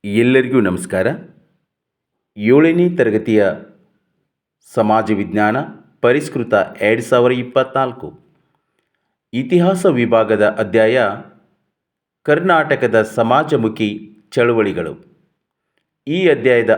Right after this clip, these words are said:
ಅಭ್ಯಾಸದ ಪ್ರಶ್ನೋತ್ತರಗಳನ್ನು ಈ ವಿಡಿಯೋದಲ್ಲಿ ನೋಡೋಣ.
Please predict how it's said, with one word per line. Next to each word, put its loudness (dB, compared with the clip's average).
ಅಭ್ಯಾಸದ 0
ಪ್ರಶ್ನೋತ್ತರಗಳನ್ನು 0
ಈ 2
ವಿಡಿಯೋದಲ್ಲಿ 2
ನೋಡೋಣ. 0